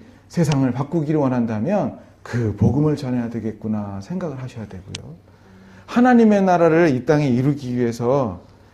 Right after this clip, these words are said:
이 바라바처럼 혁명을 하는 것으로 바꾸는 것이 아니고요. 이 세상에 하나님 나라를 완성할 분은 마지막에 예수 그리스도신데, 그 빛을 비추기 위해서 우리가 해야 될 것이 있구나. 그것은 착한 행실,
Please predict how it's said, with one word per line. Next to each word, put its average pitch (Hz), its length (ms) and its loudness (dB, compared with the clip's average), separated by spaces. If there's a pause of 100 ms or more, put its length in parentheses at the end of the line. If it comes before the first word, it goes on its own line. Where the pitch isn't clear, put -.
(140)
이 160 140 2
바라바처럼 147 760 2
혁명을 262 540 2
하는 185 220 -2
것으로 135 320 -4
바꾸는 113 420 -8
것이 107 200 -10
아니고요. 104 680 -14 (680)
이 151 120 2
세상에 143 680 -4 (460)
하나님 220 400 4
나라를 160 240 4
완성할 135 720 0
분은 123 380 -2 (140)
마지막에 117 440 0
예수 156 220 0
그리스도신데, 170 880 -4 (340)
그 165 260 4
빛을 156 380 0
비추기 143 360 -4
위해서 120 360 -2
우리가 131 260 -2
해야 165 280 -2
될 127 140 -2
것이 113 300 -8
있구나. 107 560 -6 (280)
그것은 101 360 -8
착한 - 420 -4
행실, 123 380 -6